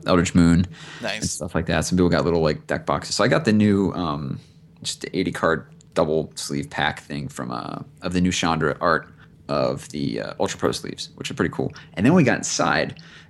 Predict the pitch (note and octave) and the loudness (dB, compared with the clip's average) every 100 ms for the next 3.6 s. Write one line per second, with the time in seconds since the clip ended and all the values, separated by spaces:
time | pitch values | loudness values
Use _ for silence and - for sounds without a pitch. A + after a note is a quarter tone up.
0 | - G2+ F#2+ F#2+ E2 C#2+ D2 D2 - E2 | 0 2 2 -2 -4 -4 -6 -8 -10 -14
1 | - - - - - - - - G#3+ A3 | -8 -2 -2 -2 -6 -10 -12 -8 -2 0
2 | - - - - - F2 F#2 F2+ F#2 - | -2 -6 -16 -12 -8 -6 -4 0 0 0
3 | - - D#2+ - G#1+ | -2 -2 -2 -2 -6